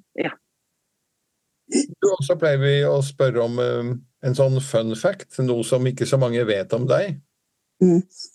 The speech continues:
Speaker 2: Hva skulle det være?
Speaker 3: Jeg har, jeg har litt sånn strikkedilla. Vet du, jeg har en ganske fin genser på meg som jeg strikker.
Speaker 2: Ja,
Speaker 1: Ja, det er jo kjempefine! Ja.
Speaker 3: <laughs> Så jeg
Speaker 2: Men,
Speaker 3: har,
Speaker 2: men, men det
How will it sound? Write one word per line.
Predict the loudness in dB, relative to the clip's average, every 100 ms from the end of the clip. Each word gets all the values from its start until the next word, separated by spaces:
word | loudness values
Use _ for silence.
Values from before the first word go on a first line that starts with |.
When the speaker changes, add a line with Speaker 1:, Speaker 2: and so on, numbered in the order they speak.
| _ _ _ _ _ _ _ _ _ _
Speaker 2:
Hva | -2 2
skulle | 2 2 2
det | 2 2
være? | 0 -2 -6 -12 _ _ _ _ _ -18
Speaker 3:
Jeg | -16 -14 -2 0 2
har, | 2 0
jeg | -2 -2 0
har | 0 -2
litt | -2 -4
sånn | -2 -2
strikkedilla. | -4 -8 -2 0 0 2 0 2
Vet | 0 0
du, | -2 -2
jeg | -4 -2 -2
har | 0 0
en | 0
ganske | -2 -2 -4
fin | -2 -2 0
genser | 0 0 -2 0
på | 2
meg | 2
som | 0 -2
jeg | -2 -4
strikker. | -6 0
Speaker 2:
Ja, | 2
Speaker 1:
Ja, |
det | 2
er | 2
jo | 2
kjempefine! | 2 2 0 -2 0 0 0 0 -2 -6 -10 _ -2 2
Ja. | 2 2 0 -4 _ _ _ -6
Speaker 3:
<laughs> | -6 -6 -18 -6
Så | 0 2
jeg | 4
Speaker 2:
Men, | 2
Speaker 3:
har, | 0
Speaker 2:
men, | 0 -2
men | 0
det | 2